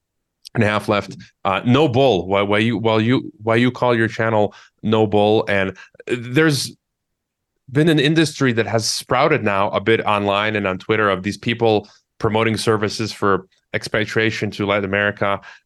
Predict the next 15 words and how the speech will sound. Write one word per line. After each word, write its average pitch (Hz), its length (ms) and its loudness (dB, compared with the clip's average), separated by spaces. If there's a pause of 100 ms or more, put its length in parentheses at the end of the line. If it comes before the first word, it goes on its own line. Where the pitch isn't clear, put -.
(120)
I, 107 260 -2
I 123 40 0
think 180 220 0
some 175 220 2
of 165 80 2
them 160 120 2
exaggerate. 104 600 0
Like, 92 220 -4
uh, - 100 -4
someone, 127 460 0
um, 95 420 0 (720)
I 107 80 -4
know 131 160 2
the 139 80 2
person, 110 440 -2